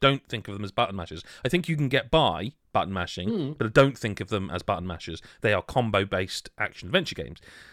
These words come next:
Speaker 1: Sometimes in this you end up com-, um, n-, forgetting the combos and button mashing because so much, i-, it's like sensory overload on the screen. And I, be-, I found that w-, what that actually meant is that in practice, I would be getting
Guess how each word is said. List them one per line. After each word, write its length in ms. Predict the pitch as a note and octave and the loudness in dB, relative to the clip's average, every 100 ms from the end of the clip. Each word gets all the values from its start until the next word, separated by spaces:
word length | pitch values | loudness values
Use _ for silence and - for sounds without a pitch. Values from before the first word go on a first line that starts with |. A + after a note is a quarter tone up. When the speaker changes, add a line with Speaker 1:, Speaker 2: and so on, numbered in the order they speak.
| - | -14
Speaker 1:
Sometimes 680 | - - E3+ A3 G3 E3 C#3+ | -8 2 2 4 0 0 0
in 80 | D3 | -2
this 180 | C#3 | -4
you 120 | B2 B2 | 0 2
end 160 | A2+ | 2
up 180 | C3 - | 0 -2
com-, 240 | - G2 - G#2 | -8 -8 -4 -2
um, 240 | G2 G2 - | -2 -4 -8
n-, 240 | A#2+ B2+ C3+ | -8 -8 -10
forgetting 480 | - - D3 - A#2 | -8 -2 -2 -2 -4
the 60 | G#2+ | -4
combos 520 | - A#2 G2 F#2 F#2 G2 | -4 -2 -2 -4 -6 -4
and 240 | G2+ G2 | -4 0
button 240 | A#2 A2 | 0 0
mashing 320 | G#2 F#2 G2 F#2 - - | -4 -4 -6 -10 -12 -10
because 260 | A2 C3 A#2 | -2 -2 0
so 340 | - - D#3+ | 0 4 4
much, 320 | D#3+ C3+ - - | 4 0 -2 -12
i-, 60 | - | -14
it's 220 | C3 B2+ | -12 -6
like 100 | C#3 | -4
sensory 380 | - B2 B2+ B2 | 0 0 2 4
overload 340 | C#3 B2 A2 G2+ | 4 4 2 0
on 120 | F#2+ | -4
the 80 | F2 | -6
screen. 400 | - A#2+ F2 - _ _ _ _ _ _ _ _ - - - - | 0 0 0 -6 _ _ _ _ _ _ _ _ -20 -20 -20 -6
And 140 | B2+ B2+ | -2 0
I, 60 | |
be-, 160 | A#2+ - | 0 -2
I 100 | C#3 | -2
found 280 | - D#3+ C#3+ | 4 4 4
that 60 | C#3+ | 0
w-, 120 | - _ _ _ | -8 _ _ _
what 180 | C3 C3 | -4 0
that 100 | B2+ | 2
actually 260 | D3 - B2 | 0 0 2
meant 180 | B2+ A#2 | 2 2
is 120 | G#2+ | 0
that 180 | G#2+ A2 _ _ _ _ _ _ _ | 0 0 _ _ _ _ _ _ _
in 160 | B2+ A#2 | -2 2
practice, 480 | D#3 D#3+ - A2 | 4 4 2 0
I 60 | A2+ | 4
would 140 | G#2+ | 2
be 80 | G#2 | 2
getting 340 | A2 G#2+ G#2 | 0 0 -2